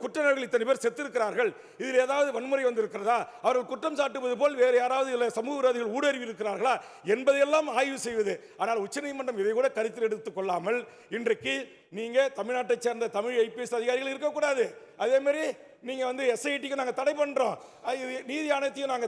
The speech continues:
தடை பண்றோம் என்று சொன்னால் இது ஏற்றுக்கொள்ள முடியாது. இந்த ஏழு கோடி மக்களால் தேர்ந்தெடுக்கப்படுகின்ற இந்த சட்டமன்றம், இந்த சட்டமன்றம் கூடி நம்முடைய மாண்பு முதலமைச்சரையும் இந்த அமைச்சரையும் தேர்ந்தெடுத்திருக்கிறது. ஆக அப்படி முதலமைச்சர் அவர்களாலும்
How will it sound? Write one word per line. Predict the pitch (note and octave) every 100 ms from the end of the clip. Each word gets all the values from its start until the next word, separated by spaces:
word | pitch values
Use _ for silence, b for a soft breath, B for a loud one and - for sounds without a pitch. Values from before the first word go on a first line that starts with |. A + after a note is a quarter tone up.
| G#3+
தடை | B3+
பண்றோம் | C4+ C4 B3
என்று | A3+ A3
சொன்னால் | G3+ G#3 F#3+ - -
இது | G3 A#3
ஏற்றுக்கொள்ள | C#4 C#4 B3+ A#3
முடியாது. | A3 A3 G#3 G3+ F3+ B -
இந்த | A3 A3 F#3+ G3
ஏழு | C#4 C#4
கோடி | B3+ A3
மக்களால் | A3+ C4 C#4 -
தேர்ந்தெடுக்கப்படுகின்ற | C4+ C#4 C4+ B3 B3 A#3+ A#3
இந்த | A3 G#3
சட்டமன்றம், | A3+ A3 D4 A#3 C4 B3+ A#3+ B B G3+
இந்த | B3 A#3
சட்டமன்றம் | A#3+ A#3 D4+ C#4+ C4 G#3
கூடி | C#4 B3+ F#3 -
நம்முடைய | G#3+ C4+ C4+ A3+
மாண்பு | B3+ C#4+ C4+
முதலமைச்சரையும் | B3+ D4 C#4+ C#4 C#4 C4
இந்த | B3
அமைச்சரையும் | A#3 C#4+ C#4+ C#4+ C4 A3+
தேர்ந்தெடுத்திருக்கிறது. | C#4+ D4 C#4 B3+ C4+ B3+ B3+ A#3+ A3 B -
ஆக | C4 B3+
அப்படி | A#3+ C4+ B3
முதலமைச்சர் | B3+ D4+ D4+ D4 C#4+
அவர்களாலும் | C#4+ C#4 C#4 C4+